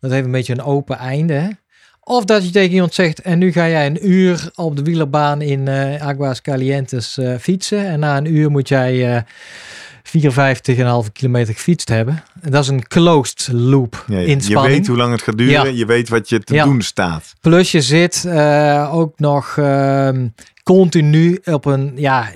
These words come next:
Speaker 1: hele hoge intensiteit te fietsen. Eigenlijk continu tegen je max.
Speaker 2: Ja.
Speaker 1: En dat is natuurlijk bij zo'n open, eh, loop inspanning begin je rustig. Daar bouw je op. En dan blijkt dat die inspanning voor Beukenboom, ja, daar was wat onderzoek aan gedaan. En die liet eigenlijk zien van, eh,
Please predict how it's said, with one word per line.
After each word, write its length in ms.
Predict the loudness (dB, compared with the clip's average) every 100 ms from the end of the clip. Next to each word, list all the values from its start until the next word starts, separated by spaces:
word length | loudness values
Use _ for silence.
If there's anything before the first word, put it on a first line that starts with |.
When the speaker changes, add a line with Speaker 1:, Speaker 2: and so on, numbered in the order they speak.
| -8 -6
Speaker 1:
hele 400 | -2 0 0 0
hoge 480 | -2 -2 0 2 0
intensiteit 720 | -2 -4 -2 -4 -2 -2 -2
te 80 | -4
fietsen. 380 | -6 -6 -6 -8
Eigenlijk 340 | -6 -4 -4
continu 380 | -6 -6 -4 -6
tegen 300 | -2 -2 0
je 80 | -2
max. 500 | -2 -2 -4 -6 -8 -8
Speaker 2:
Ja. 100 | -4
Speaker 1:
En 60 | -4 -4 -6
dat 100 | -4
is 60 | 0
natuurlijk 160 | 0 2
bij 160 | 2
zo'n 180 | 2 0
open, 680 | 2 0 2 2 2 2 0
eh, 100 | 0
loop 380 | 2 2 0 -2
inspanning 560 | -4 -4 -2 -2 0 -2
begin 240 | -2 0
je 80 | 0 2
rustig. 560 | 0 0 -2 -2 -4 -16 _ _
Daar 140 | -10 -4
bouw 240 | 0 2
je 120 | 2 2
op. 280 | 0 -2 -8 -20 -20 -20 -18
En 60 | -2
dan 120 | 2
blijkt 260 | 4 2 2
dat 200 | 0 2
die 120 | 4
inspanning 440 | 4 2 0 0
voor 140 | 0 0
Beukenboom, 640 | 2 2 2 0 0 0
ja, 140 | 0
daar 100 | 0
was 120 | 0 0
wat 180 | 0
onderzoek 440 | 0 0 0 0 -2
aan 140 | -2
gedaan. 340 | 0 0 0 0
En 160 | 0
die 160 | 2 2
liet 200 | 2 0
eigenlijk 460 | 0 0 0 -2
zien 340 | -2 -2 -2 -2
van, 380 | -2 -2 -2 -2
eh, 140 | -2